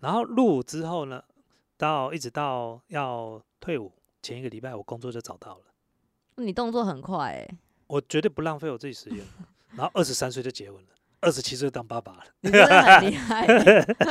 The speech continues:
Speaker 2: <laughs> 很厉-，你都，你都抓很紧欸。
Speaker 1: 对，因为我觉得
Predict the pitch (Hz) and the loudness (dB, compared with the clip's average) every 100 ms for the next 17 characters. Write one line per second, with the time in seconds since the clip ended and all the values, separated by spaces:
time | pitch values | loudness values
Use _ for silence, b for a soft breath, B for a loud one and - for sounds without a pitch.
0 | 311 302 220 311 415 - 466 403 - 175 | 0 2 4 2 -2 -10 -10 -10 -12 -12
1 | 180 220 262 277 214 214 233 277 - - | -10 -4 -2 -2 -6 -6 -4 -4 -6 -6
2 | 240 285 180 190 - 175 - - 214 220 | -4 -2 -4 -8 -10 -14 -16 -20 -10 -4
3 | 196 226 262 170 139 165 160 143 131 | -4 -2 -2 0 -2 -4 -4 -4 -4